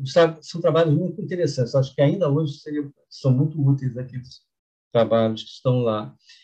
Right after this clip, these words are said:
É, é, mas uma coisa que se percebe ali, é, é que o, a produtividade,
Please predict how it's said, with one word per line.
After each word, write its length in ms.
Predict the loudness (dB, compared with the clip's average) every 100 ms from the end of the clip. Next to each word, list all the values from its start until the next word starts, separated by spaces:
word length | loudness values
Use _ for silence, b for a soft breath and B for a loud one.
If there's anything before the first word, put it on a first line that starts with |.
| b _ 2
É, 720 | 6 6 6 6 6 4 0 _ _
é, 420 | 0 4 4 4 4
mas 460 | 2 2 0 -8 _ _
uma 260 | -2 -2 -2
coisa 400 | 2 4 4 0
que 80 | -2
se 240 | -16 -6
percebe 580 | -4 -4 -2 2 2 0
ali, 500 | -4 0 0 0 -8 _ _ _ _ _
é, 580 | -4 -2 0 -2 -4 -8 -2
é 140 | -2
que 540 | -2 -6 -2 0 -2 -8 _ -6
o, 360 | -2 -2 -2
a 100 | -4
produtividade, 1300 | -4 0 2 0 -6 0 2 4 4 2 -2 -8